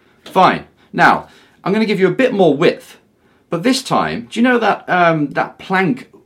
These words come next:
path that's in China, slapped on the side of the mountain, and there's a seven thousand foot drop?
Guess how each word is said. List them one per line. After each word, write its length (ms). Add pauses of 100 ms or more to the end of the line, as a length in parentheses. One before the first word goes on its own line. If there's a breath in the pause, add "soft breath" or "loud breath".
(140)
path 560
that's 240
in 120
China, 580 (100)
slapped 420
on 120
the 80
side 360
of 80
the 60
mountain, 680
and 120
there's 100
a 80
seven 380
thousand 480
foot 240
drop? 320